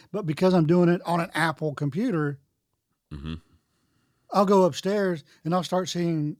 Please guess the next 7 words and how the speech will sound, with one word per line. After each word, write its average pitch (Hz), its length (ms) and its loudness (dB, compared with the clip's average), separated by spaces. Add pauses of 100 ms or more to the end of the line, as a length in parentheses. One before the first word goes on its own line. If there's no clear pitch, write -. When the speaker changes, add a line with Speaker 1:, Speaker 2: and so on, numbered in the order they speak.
(120)
Speaker 1:
literally 165 640 -2 (380)
commercials 151 880 0 (120)
on 156 180 0
my 151 240 0
T 180 240 0
V 147 340 -2 (800)
Speaker 2:
Yeah. 76 320 -14